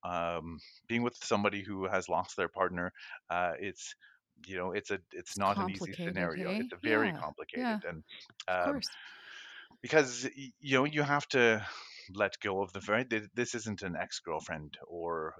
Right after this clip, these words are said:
Speaker 1: you know, this
Speaker 2: Mm-hmm.
Speaker 1: is whatever, it's, it's
Speaker 2: Yeah.
Speaker 1: somebody that you loved, and of course, you're s-, you're, you're not, you're never
Speaker 2: You
Speaker 1: gonna
Speaker 2: would have
Speaker 1: stop loving that
Speaker 2: continued with.
Speaker 1: person. Yeah.
Speaker 2: Right.
Speaker 1: And so, um, but, you know, I think that, uh, the, you know, comments from my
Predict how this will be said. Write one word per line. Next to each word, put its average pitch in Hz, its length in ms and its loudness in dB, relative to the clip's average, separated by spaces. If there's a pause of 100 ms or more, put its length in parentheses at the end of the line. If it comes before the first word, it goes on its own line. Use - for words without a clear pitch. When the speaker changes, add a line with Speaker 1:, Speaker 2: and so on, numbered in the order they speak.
Speaker 1:
you 92 200 -10
know, 90 180 -2
this 107 240 -4
Speaker 2:
Mm-hmm. - 20 -6
Speaker 1:
is 117 80 -4 (120)
whatever, 92 360 0
it's, 98 240 2
it's 110 240 4
Speaker 2:
Yeah. - 20 4
Speaker 1:
somebody 104 280 2
that 98 160 -6
you 107 120 -2
loved, 95 280 4
and 90 120 -2
of 90 100 -6
course, 101 280 0
you're 95 140 -6
s-, - 160 -8 (100)
you're, 104 300 -6
you're 107 120 0
not, 107 220 4
you're 113 120 0
never 113 240 2
Speaker 2:
You - 0 -
Speaker 1:
gonna 208 160 4
Speaker 2:
would 220 180 6
have 214 160 8
Speaker 1:
stop 135 100 2
loving 175 260 2
that 156 120 0
Speaker 2:
continued - 60 -6
with. - 240 -4
Speaker 1:
person. 76 180 -12 (340)
Yeah. 104 300 2
Speaker 2:
Right. 71 180 -6 (640)
Speaker 1:
And 107 140 2
so, 113 300 8 (380)
um, 98 640 4
but, - 340 8 (140)
you 107 240 -2
know, 98 160 0
I 95 160 0
think 95 240 -4
that, 90 220 0 (400)
uh, 80 220 -8 (140)
the, 92 180 -6
you 90 120 -8
know, 85 100 -8
comments 98 360 -2
from 87 140 -4
my 80 320 -6